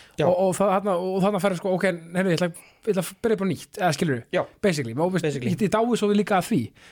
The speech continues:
Speaker 2: Því að
Speaker 1: Já.
Speaker 2: það er líka hugrekki að, sko, fyrir að fyrst að finna sér, sko, a-, a-, og svo geggjað og hugrætt að finna sér vettvang,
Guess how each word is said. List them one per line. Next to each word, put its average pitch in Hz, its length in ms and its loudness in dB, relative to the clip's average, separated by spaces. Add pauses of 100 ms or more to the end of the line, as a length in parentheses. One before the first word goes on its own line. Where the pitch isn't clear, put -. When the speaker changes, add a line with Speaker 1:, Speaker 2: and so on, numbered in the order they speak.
Speaker 2:
Því - 80 0
að 170 80 2
Speaker 1:
Já. 139 80 -8
Speaker 2:
það 214 160 2
er 208 80 2
líka 185 220 0
hugrekki 185 500 0
að, 175 160 2
sko, 170 240 0
fyrir 180 240 -4
að 165 80 2
fyrst 196 160 0
að 165 80 0
finna 196 160 2
sér, 170 160 0
sko, 175 220 0 (640)
a-, 160 100 0
a-, 180 240 -10 (480)
og 170 80 0
svo 160 100 0
geggjað 208 380 0
og 175 160 2
hugrætt 214 240 2
að - 160 -4
finna 240 160 0
sér 175 240 0
vettvang, 156 560 -4